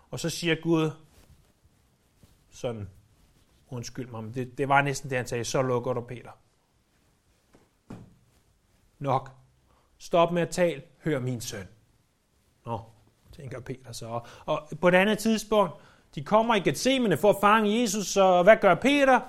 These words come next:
Sværdet, prøver at hugge hovedet af vagten formodentlig, og er åbenbart dårlig til at kæmpe med et sværd, rammer øret i stedet for, og Jesus må fikse situationen og sætte øret på igen.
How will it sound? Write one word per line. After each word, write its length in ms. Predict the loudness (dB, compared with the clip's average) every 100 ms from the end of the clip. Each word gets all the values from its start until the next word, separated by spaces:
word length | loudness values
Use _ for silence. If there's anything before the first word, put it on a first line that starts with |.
| -12 -16
Sværdet, 760 | -8 2 4 8 8 6 2 -4 -2
prøver 200 | 4 6
at 60 |
hugge 220 | 6 4
hovedet 360 | 2 2 2 2
af 100 | 4
vagten 380 | 6 4 2 -8
formodentlig, 680 | -2 0 0 -2 -4 -2 -2
og 100 | -4 -12 _ _ _ -4
er 60 | -2
åbenbart 380 | 0 0 -2
dårlig 300 | -2 -2 -2
til 140 | -4 -6
at 140 | -6
kæmpe 180 | -8 -10
med 100 | -10
et 60 | -4
sværd, 340 | 0 0 -4 -14 -20 _ _ -4
rammer 240 | -2 0
øret 340 | 2 2 4 0
i 40 |
stedet 360 | -2 -6 -4 -2
for, 200 | 0 2
og 260 | 0 -2 -12 _ _ _ _
Jesus 320 | -12 -10 -10
må 160 | -8 -8 -10 _ -20 -18
fikse 420 | -12 -8 -6 -8
situationen 580 | -8 -6 -4 -4 -4 -4
og 60 | -6
sætte 220 | -6 -4
øret 180 | -4 -4
på 140 | -8
igen. 280 | -8 -8